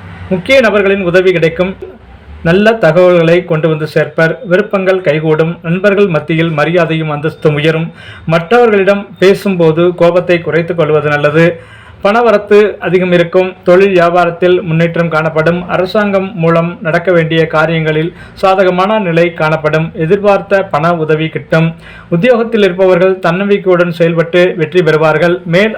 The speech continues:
அதிகாரிகள் ஆதரவு கிடைக்கும். குடும்பத்தில் குதூகலமான சூழ்நிலை காணப்படும். கணவன் மனைவிக்கு இடையே மகிழ்ச்சி கூடும். உங்கள்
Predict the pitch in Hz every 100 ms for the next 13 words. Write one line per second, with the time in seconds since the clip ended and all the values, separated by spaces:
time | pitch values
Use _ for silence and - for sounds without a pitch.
0 | 160 170 170 160 160 170 - 160 156 151
1 | 156 151 143 143 160 165 254 254 233 214
2 | 208 208 202 196 220 208 202 196 185 185
3 | 180 175 170 170 190 190 - 170 180 190
4 | 190 160 170 175 170 160 165 170 147 156
5 | 170 180 165 160 170 175 175 170 180 180